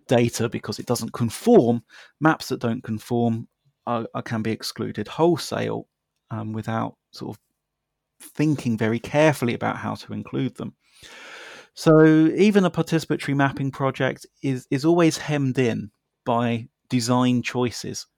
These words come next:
and those design choices on maps generally can be traced back to early mappings, which were generally colonial in nature.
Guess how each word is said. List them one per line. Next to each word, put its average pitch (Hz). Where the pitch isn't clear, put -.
and 117
those 160
design 127
choices -
on 123
maps -
generally 107
can 127
be 113
traced -
back -
to 110
early 139
mappings, -
which 123
were 123
generally 113
colonial 110
in 107
nature. 107